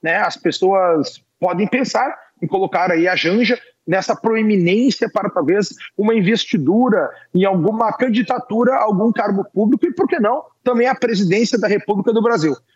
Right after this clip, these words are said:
Já que a gente vive aqui na, na República das Bananas, tudo pode acontecer, meus amigos. E não tem maneira melhor de nós enxergarmos o futuro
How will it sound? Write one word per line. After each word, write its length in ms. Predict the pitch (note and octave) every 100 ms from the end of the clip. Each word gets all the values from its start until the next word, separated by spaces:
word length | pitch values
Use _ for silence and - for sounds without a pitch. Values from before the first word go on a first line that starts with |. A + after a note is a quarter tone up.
| _
Já 120 | - D4
que 120 | D#4
a 40 |
gente 160 | C4 F#3+
vive 180 | G#3+ F#3+
aqui 100 | A3
na, 400 | G#3 F#3 D3+ - _ -
na 120 | F3+
República 460 | F#3 - G#3+ F#3 F3+
das 180 | F#3 D3
Bananas, 560 | F3+ E3+ A#3 B3 A#3 - -
tudo 360 | E4 D4+ B3
pode 400 | - A3 A#3+ G#3
acontecer, 480 | A3 A3 G#3 - G3+
meus 240 | F3 D#3
amigos. 320 | D3+ C#3 B2 - - -
E 80 | B3
não 140 | D4
tem 140 | C4+ C4+
maneira 360 | B3+ A3+ A3+
melhor 340 | G#3 F3+ D#3+ D#3
de 120 | F#3
nós 260 | D#3+ D3+
enxergarmos 640 | D#3 D3 F3 C#3 D3 D#3+ F3
o 60 |
futuro 460 | - - D#4 E4+